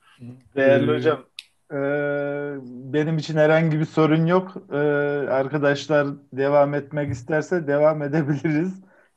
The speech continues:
Speaker 1: Ya iki saat on yedi dakika oldu toplam.
Speaker 2: Ee, izniniz olursa artık bir daha davet edin. Bir dahaki sefere böyle
Speaker 1: Evet.
Speaker 2: biraz daha uzatalım. Çünkü, e, iki saati ge-, geçkin dediğiniz gibi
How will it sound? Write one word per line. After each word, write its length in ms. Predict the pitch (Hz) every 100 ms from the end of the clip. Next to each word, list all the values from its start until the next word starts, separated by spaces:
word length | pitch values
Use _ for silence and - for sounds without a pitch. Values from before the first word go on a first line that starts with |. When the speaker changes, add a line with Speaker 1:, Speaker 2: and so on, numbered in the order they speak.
| -
Speaker 1:
Ya 220 | 143 160
iki 320 | 165 151 180
saat 540 | 160 - 156 170 190 -
on 200 | 147 160
yedi 260 | 151 151 165
dakika 400 | 156 151 143 -
oldu 320 | 143 120 113
toplam. 480 | 117 107 - 104 90 _ _ _ _ _ _ _ _ _ _ _ _ _ _ _
Speaker 2:
Ee, 40 | 139 117 117 117 120 123 127 135 139 -
izniniz 380 | 139 131 160 156
olursa 260 | 190 185 165
artık 240 | 156 185 151
bir 400 | 131 123 127 165
daha 220 | 170 160
davet 320 | 160 160 165
edin. 280 | 156 208 196
Bir 100 | 165
dahaki 260 | 160 160 -
sefere 400 | 151 151 165 151
böyle 120 | 143
Speaker 1:
Evet. 60 | 135
Speaker 2:
biraz 200 | 139 131
daha 140 | 139 135
uzatalım. 420 | 131 127 190 165
Çünkü, 540 | - 139 156 156 147 - - - _ -
e, 60 | 131 131 131 131 131 139 143 127
iki 180 | -
saati 360 | 151 143 143 160
ge-, 280 | 135 139 135
geçkin 640 | 139 131 - - 165 156
dediğiniz 340 | 143 143 139 131
gibi 260 | 143 185